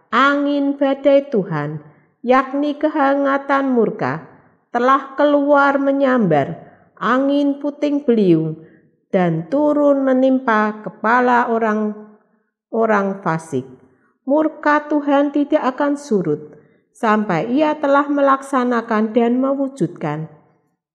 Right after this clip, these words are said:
apa yang dirancangnya dalam hatinya.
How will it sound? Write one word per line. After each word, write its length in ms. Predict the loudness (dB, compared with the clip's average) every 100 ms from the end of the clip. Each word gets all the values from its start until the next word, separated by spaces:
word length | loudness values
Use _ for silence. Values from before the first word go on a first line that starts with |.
| _
apa 480 | -4 -2 -2 0 2
yang 400 | 2 2 0 0
dirancangnya 960 | 2 2 2 0 0 0 0 -2 -4 -10 -6
dalam 400 | 0 2 2 0
hatinya. 640 | -2 -4 -2 -4 -2 -4